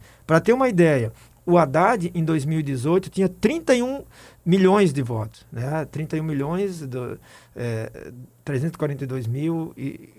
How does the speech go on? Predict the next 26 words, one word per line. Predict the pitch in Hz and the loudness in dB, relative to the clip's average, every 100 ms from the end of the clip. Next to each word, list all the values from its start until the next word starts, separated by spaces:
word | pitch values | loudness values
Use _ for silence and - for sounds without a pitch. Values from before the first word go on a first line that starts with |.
| - | -20
e, | 151 160 147 131 | -16 -12 -10 -8
e | - | -6
mais | 131 135 117 | -6 -6 -8
frações. | 117 139 - 107 - _ _ _ _ | -8 -10 -8 -10 -10 _ _ _ _
Foi | _ 180 | _ -2
pra | 220 | 0
cin-, | - 202 180 | -2 -4 -8
foi, | - 175 185 | 0 2 2
foi | - 175 | 2 0
pra | 180 190 208 - _ _ _ _ _ _ _ | 2 0 0 -6 _ _ _ _ _ _ _
cinquenta | - 165 220 | -8 -6 -6
e | |
sete. | 240 175 175 180 - _ _ _ - | -2 2 2 0 -16 _ _ _ -8
Quer | 147 | 2
dizer, | 180 156 - - _ | 2 2 -4 -20 _
vinte | 117 120 165 330 381 - 196 180 175 | -12 -4 -2 -2 -4 -4 -2 -2 0
e, | 185 175 170 - | 2 2 0 0
e | 170 160 151 143 135 - | 2 2 0 0 -2 -4
praticamente | - 160 180 185 | -4 -2 0 -2
vinte | 202 285 | -4 -2
e | |
seis | 233 254 | 2 4
milhões | 185 165 165 151 | 4 4 4 2
de | 135 | 0
votos | 139 165 170 | -2 -2 -4
foram | - 196 226 247 | -2 -2 -2 -10